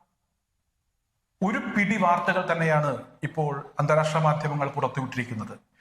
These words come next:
മറ്റൊരു ഭാഗത്ത് വേദനാജനകമായിട്ടുള്ള ചില സംഭവങ്ങളെക്കുറിച്ച് ഞാൻ പറഞ്ഞു. നിത്യവും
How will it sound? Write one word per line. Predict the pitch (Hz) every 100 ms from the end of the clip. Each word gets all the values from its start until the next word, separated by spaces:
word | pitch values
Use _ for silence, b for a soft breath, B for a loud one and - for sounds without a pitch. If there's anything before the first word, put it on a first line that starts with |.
| _ 139
മറ്റൊരു | 151 160 151
ഭാഗത്ത് | 160 165 160 151 110 - _ _ _ 135
വേദനാജനകമായിട്ടുള്ള | 151 180 214 240 233 208 196 190 180 170 180 165
ചില | 165 165
സംഭവങ്ങളെക്കുറിച്ച് | 156 160 165 165 160 151 -
ഞാൻ | 147 143
പറഞ്ഞു. | 143 147 120 - _ _ _ _ _ _ _ 170
നിത്യവും | 202 202 202 202 269 196